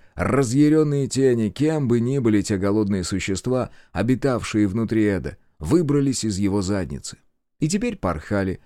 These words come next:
по илистому дну, как сверчки. Они не могли переносить свет, пусть и угасающий.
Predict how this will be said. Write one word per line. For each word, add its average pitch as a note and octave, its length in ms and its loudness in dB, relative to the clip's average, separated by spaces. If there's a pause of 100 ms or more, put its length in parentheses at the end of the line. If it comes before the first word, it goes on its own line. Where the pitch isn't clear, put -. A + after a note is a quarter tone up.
(140)
по F#2+ 120 0
илистому A2 460 -2
дну, D#2+ 280 -6
как A2+ 200 -4
сверчки. F2 640 -8 (260)
Они C3 280 2
не D#3 100 2
могли D3 380 2
переносить C3+ 580 0
свет, B2 500 -2 (220)
пусть D#3 320 0
и B2 60 2
угасающий. G#2+ 840 -2